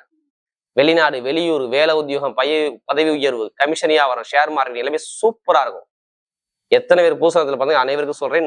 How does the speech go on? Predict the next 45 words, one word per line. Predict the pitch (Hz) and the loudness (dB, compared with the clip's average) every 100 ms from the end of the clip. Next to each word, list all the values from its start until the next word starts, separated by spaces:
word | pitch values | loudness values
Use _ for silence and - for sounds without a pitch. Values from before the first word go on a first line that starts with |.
| 127 | 0
நல்ல | 139 156 151 135 | -2 -2 0 0
யோகம், | 135 156 135 | 0 2 2
ராஜயோகம் | 143 147 139 151 - | 0 -2 -8 -8 -8
சூப்பரா | 165 160 147 | -10 -2 0
இருக்கு, | 131 117 | 0 -4
பாத்துக்க. | 123 131 143 | -6 -4 -2
நல்ல | 135 151 143 | 0 0 0
ஒரு | 120 | 0
மாற்றம் | 131 156 147 | -2 0 -2
உங்க | 127 | -2
லைஃப்ல | 135 - 139 113 | -2 -2 -4 0
வரும். | 127 143 - _ _ _ _ _ _ _ _ _ _ _ 147 | 2 2 -4 _ _ _ _ _ _ _ _ _ _ _ 2
கடன் | 160 160 | 2 0
இருக்காது, | 143 135 120 | 2 2 2
பகை | 143 160 | 2 2
இருக்காது, | 151 131 131 | 2 0 0
எதிரி | 151 160 | 2 0
இருக்காது, | 143 135 135 | 0 0 0
வம்பு | 156 | 0
வழக்கு, | 151 143 135 | 0 2 -2
கோர்ட்டு | 143 | -2
கேஸ், | 139 135 143 | -2 -2 0
எந்த | 156 160 | 2 2
ஒரு | 131 | 0
பிரச்சனையும் | 147 151 | -8 -4
இருக்காது. | 131 135 | -4 -2
எல்லாமே | 156 156 160 135 | 0 0 0 -4
ஜே | 147 151 | -6 -4
கே | 139 | -4
ஒரு | 127 | -2
யோகம், | 151 170 - | -2 -2 0
செம்மையான | 151 165 160 156 | 2 2 2 0
ஒரு | 139 | 0
யோகம் | 135 139 | 0 0
வேலை | 131 131 | 0 -4
செய்து, | 117 113 | -4 -6
பாத்துக்க. | 107 92 _ _ _ _ _ _ _ _ _ _ _ 113 | -6 -16 _ _ _ _ _ _ _ _ _ _ _ 4
இந்த | 117 | 6
குரு | 131 165 165 | 6 6 4
பகவானால | 160 151 147 147 180 233 302 - 123 | 4 2 2 2 2 2 -2 -4 -2
நல்ல | 143 143 | 2 0
ஒரு | 127 127 | 0 0
மாற்றம் | 131 170 147 123 | 0 0 -4 -2
வேலை | 127 - | -4 -4
செய்யும். | 113 104 95 | -6 -6 -10